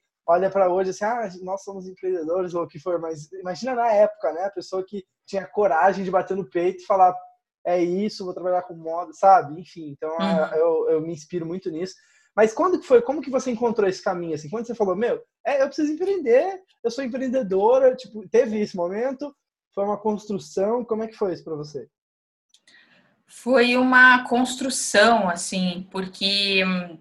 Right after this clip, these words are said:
Speaker 2: é, é, como eu comentei antes, eu tava buscando muito o que eu queria fazer, que não era montar uma agência, né? É, não queria,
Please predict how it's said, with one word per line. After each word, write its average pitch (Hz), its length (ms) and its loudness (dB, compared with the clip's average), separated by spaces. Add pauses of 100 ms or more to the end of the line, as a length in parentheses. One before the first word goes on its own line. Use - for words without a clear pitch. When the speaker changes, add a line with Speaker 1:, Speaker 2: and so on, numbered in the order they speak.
Speaker 2:
é, 175 580 2 (100)
é, 160 300 -6 (100)
como 190 220 -4
eu 196 60 -4
comentei 202 500 -2
antes, 220 260 2
eu 202 120 -6
tava 202 260 4
buscando 220 480 0
muito 233 260 2
o 254 40 -10
que - 100 0
eu 254 80 4
queria 240 360 2
fazer, 220 880 2 (280)
que 254 100 6
não 302 260 8
era 262 380 8
montar 240 320 4
uma 247 140 6
agência, 262 760 0 (120)
né? 208 360 2 (520)
É, 208 640 8 (560)
não 214 200 4
queria, 226 960 6